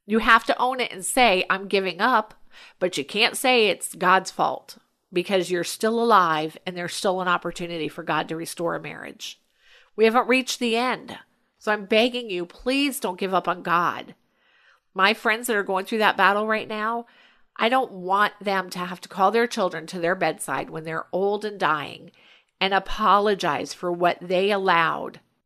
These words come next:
to happen in their home that caused the destruction. I don't want that for my family. I don't want that for your family.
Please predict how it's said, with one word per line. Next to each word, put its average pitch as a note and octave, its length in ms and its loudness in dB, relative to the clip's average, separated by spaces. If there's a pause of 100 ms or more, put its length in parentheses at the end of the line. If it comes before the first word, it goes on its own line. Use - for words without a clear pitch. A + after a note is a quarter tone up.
(160)
to G3 140 -8
happen F3+ 440 0
in - 160 -16
their E3+ 200 -4
home E3+ 540 -6
that - 120 -8
caused E3 340 0
the F3 60 -6
destruction. - 800 -6 (560)
I - 80 -2
don't G#3 120 2
want G3+ 140 4
that - 160 2
for F3+ 100 -8
my F3 260 0
family. B3 560 -6
I - 60 -4
don't F3+ 120 -10
want F#3+ 140 -8
that A3+ 200 -4
for G#3 100 -6
your F#3+ 400 -4
family. B2+ 580 -12